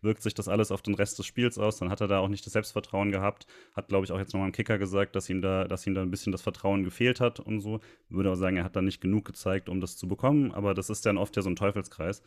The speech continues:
Und ich finde, so ein Neustart kann da genau das Richtige sein.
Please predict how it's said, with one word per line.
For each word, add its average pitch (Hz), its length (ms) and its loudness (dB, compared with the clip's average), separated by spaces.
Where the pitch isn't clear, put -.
Und 101 100 -6
ich - 80 -10
finde, 101 160 -2
so 95 80 -2
ein 90 40 2
Neustart 92 400 0
kann 90 180 0
da 92 100 2
genau 90 200 0
das 90 160 -4
Richtige 90 300 -4
sein. 80 280 -8